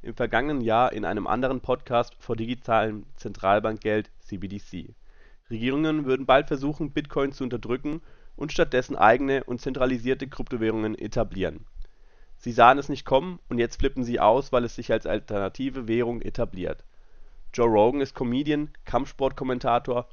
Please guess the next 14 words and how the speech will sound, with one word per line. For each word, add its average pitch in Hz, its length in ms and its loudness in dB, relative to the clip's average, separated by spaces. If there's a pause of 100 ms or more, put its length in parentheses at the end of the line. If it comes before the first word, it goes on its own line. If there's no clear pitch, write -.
und 151 120 -4
seit 151 160 0
Jahr-, 117 400 6
einigen 127 300 0
Jahren 110 340 4
der 104 80 2
erfolgreichste 117 880 0
und - 220 -12
einer 117 160 -2
der 107 100 2
umstrittensten 139 640 -6
Podcaster 107 600 -2
der 123 100 4
Welt. - 260 0